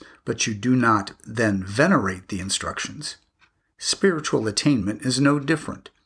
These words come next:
Once you've gained it, instructions become secondary. Spirituality gained is no different than the ball game you play, the work you do,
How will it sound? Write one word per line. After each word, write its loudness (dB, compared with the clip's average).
Once 0
you've 0
gained 2
it, -2
instructions 0
become -2
secondary. -2
Spirituality 4
gained 2
is -6
no 2
different -2
than -4
the -4
ball 4
game 0
you -4
play, -8
the 2
work 0
you -2
do, -6